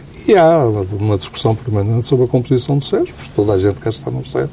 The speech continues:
e nem toda a gente pode estar no ses, sob pena de ser ingovernável. Mas, é, é, o ses é, de facto,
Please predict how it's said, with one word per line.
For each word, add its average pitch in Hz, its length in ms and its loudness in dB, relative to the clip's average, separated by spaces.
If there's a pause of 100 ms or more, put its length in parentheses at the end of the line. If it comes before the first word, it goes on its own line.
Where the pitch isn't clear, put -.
(340)
e 127 120 4
nem 101 180 4
toda 98 220 2
a 101 80 2
gente 104 180 2
pode 107 180 0
estar 117 140 0
no 110 160 0
ses, 120 320 0 (200)
sob - 240 0
pena 104 260 2
de 95 80 -2
ser 113 360 0
ingovernável. 110 680 2 (320)
Mas, 220 220 4 (240)
é, 110 480 2
é, - 20 -18 (100)
o 143 100 6
ses 135 600 2
é, 143 160 6
de - 120 -4
facto, 101 300 -2